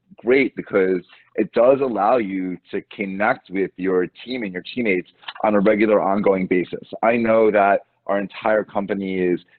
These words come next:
connected on U Messenger. It allows us to really easily send each other group texts or individual texts. Um, it's also, uh, has the ability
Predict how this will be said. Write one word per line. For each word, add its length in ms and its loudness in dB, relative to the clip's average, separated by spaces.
connected 400 0
on 160 2
U 140 -2
Messenger. 720 2
It 80 4
allows 340 2
us 180 0
to 80 -6
really 380 2
easily 720 2
send 200 2
each 140 -2
other 460 4
group 240 2
texts 240 0
or 80 -4
individual 580 -2
texts. 420 -2
Um, 260 -2
it's 140 -4
also, 840 2
uh, 480 2
has 260 0
the 100 -2
ability 600 0